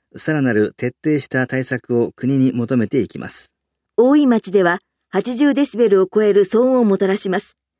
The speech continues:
Speaker 2: これが公害とならない基準自体がおかしいと考えないのですか？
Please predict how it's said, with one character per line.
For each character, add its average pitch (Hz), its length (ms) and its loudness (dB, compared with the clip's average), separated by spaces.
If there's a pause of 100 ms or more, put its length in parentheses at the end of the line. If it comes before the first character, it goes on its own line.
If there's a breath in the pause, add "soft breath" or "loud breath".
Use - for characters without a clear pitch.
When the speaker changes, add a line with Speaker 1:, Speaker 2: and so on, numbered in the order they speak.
(440)
Speaker 2:
こ 226 100 -6
れ 240 120 2
が 220 280 0
公 262 160 2
害 269 220 0
と 262 100 -2
な 240 140 2
ら 254 120 0
な 214 120 0
い - 140 -4 (100)
基 196 120 -2
準 262 180 2
自 240 140 -2
体 226 220 0
が 175 120 0
お 175 60 -2
か 254 140 -4
し 269 180 -4
い 233 60 -6
と 196 100 0
考 220 260 0
え 233 120 2
な 202 140 2
い 175 40 0
の 170 100 0
で 160 100 -4
す - 100 -10
か？ 180 140 -4